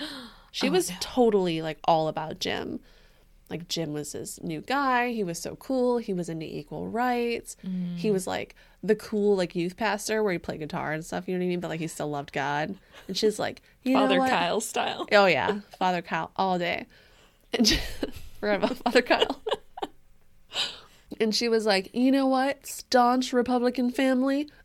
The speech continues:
Speaker 1: I'm voting Democrat this year." Because
Speaker 2: Mm.
Speaker 1: there are no socialists on the ballot because we live in Klan country.
Speaker 2: Mm.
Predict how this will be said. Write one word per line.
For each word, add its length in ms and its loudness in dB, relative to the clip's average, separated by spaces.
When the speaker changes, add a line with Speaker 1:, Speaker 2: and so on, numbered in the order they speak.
Speaker 1:
I'm 360 4
voting 340 6
Democrat 600 2
this 280 -2
year." 400 2
Because 380 2
Speaker 2:
Mm. 180 -2
Speaker 1:
there 180 4
are 220 4
no 160 4
socialists 600 -2
on 120 -2
the 80 -2
ballot 460 0
because 300 -2
we 100 -2
live 180 2
in 140 0
Klan 380 0
country. 640 -2
Speaker 2:
Mm. 440 -10